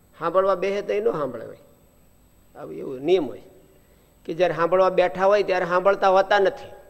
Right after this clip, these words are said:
શું આવ્યું ભાઈ વચન સ્વામીજી? શું આવ્યું ભાઈ સ્વામીજી? જુઓ કથાનો કેટલો પ્રૌઢ પ્રતાપ છે.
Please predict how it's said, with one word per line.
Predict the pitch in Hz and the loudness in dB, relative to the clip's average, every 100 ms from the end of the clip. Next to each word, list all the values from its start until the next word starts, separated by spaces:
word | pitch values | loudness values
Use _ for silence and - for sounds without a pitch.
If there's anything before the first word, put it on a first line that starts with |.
| - _ _ _ _ _ _ _ _ _ _ _ _ _ _ _ _ _ _ _ _ _ _ _ _ _ _ _ _ _ _ _ _ _ _ _ | -20 _ _ _ _ _ _ _ _ _ _ _ _ _ _ _ _ _ _ _ _ _ _ _ _ _ _ _ _ _ _ _ _ _ _ _
શું | 180 190 | -6 -2
આવ્યું | 160 135 | -2 -6
ભાઈ | 123 123 123 123 | -8 -10 -12 -12
વચન | 131 131 120 | -14 -12 -14
સ્વામીજી? | 123 113 107 104 _ _ _ _ _ _ _ _ _ _ _ _ _ _ _ _ _ _ _ _ _ _ | -16 -20 -20 -20 _ _ _ _ _ _ _ _ _ _ _ _ _ _ _ _ _ _ _ _ _ _
શું | 180 170 | -6 -4
આવ્યું | 139 117 | -6 -10
ભાઈ | 117 | -18
સ્વામીજી? | - 117 110 - _ _ _ _ _ _ _ _ _ _ _ _ _ _ _ _ _ _ _ _ _ 135 | -20 -20 -20 -20 _ _ _ _ _ _ _ _ _ _ _ _ _ _ _ _ _ _ _ _ _ -16
જુઓ | 139 127 | -12 -10
કથાનો | - 147 139 135 135 - _ _ _ _ _ _ _ _ _ - | -10 -10 -10 -14 -16 -20 _ _ _ _ _ _ _ _ _ -18
કેટલો | 147 165 | -8 -8
પ્રૌઢ | - 151 151 147 | -6 -4 -4 -6
પ્રતાપ | 131 131 131 117 | -8 -8 -10 -12
છે. | - - | -18 -20